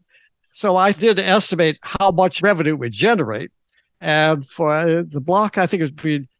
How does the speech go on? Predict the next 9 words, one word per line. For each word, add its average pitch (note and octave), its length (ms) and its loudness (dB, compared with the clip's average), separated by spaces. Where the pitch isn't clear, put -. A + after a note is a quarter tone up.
seventy-fourth E3+ 1300 0
and D3+ 180 -2
seventy-fifth D#3+ 1300 -2
and C3+ 260 -2
Amsterdam D3 1300 0
and C3+ 340 -6
Columbus. E3 840 0
And E3 380 2
it, F3+ 300 -10